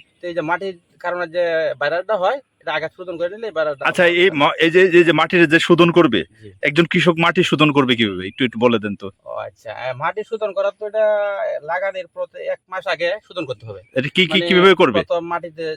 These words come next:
Speaker 1: চুন দিতে হইবে,
Speaker 2: আচ্ছা।
Speaker 1: ব্লিচিং পাউডার দিতে হইবে।
Speaker 2: আচ্ছা, ব্লিচিং পাউডার।
Speaker 1: এটারে চাষাবাদ দিয়ে মাটিটা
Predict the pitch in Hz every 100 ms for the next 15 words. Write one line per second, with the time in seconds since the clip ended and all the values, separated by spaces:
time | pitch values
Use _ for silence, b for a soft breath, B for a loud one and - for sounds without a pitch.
0 | _ 156 151 147 147 151 160 170 _ 120
1 | - 90 131 123 151 147 147 143 _ 151
2 | 160 170 - 104 143 165 143 156 165 160
3 | 175 180 113 - 135 165 185 _ _ _
4 | _ 156 196 _ _ 170 160 151 143